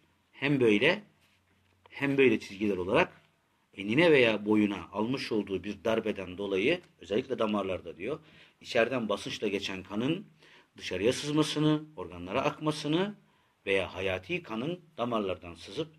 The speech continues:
ziyan olmasını engeller diyor benim anladığım. <clears throat>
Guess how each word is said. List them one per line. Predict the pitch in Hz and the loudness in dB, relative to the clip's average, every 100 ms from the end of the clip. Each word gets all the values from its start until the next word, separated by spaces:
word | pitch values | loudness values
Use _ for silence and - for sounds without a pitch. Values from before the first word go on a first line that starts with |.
| _ 95 | _ -2
ziyan | 127 107 95 | 2 2 0
olmasını | 90 87 - 139 | -8 -10 -10 -8
engeller | 120 107 101 98 135 139 | -2 2 4 6 6 4
diyor | 107 156 127 | 4 4 6
benim | 151 | 4
anladığım. | 123 104 95 87 - _ | 6 4 2 -4 -10 _
<clears throat> | - | -20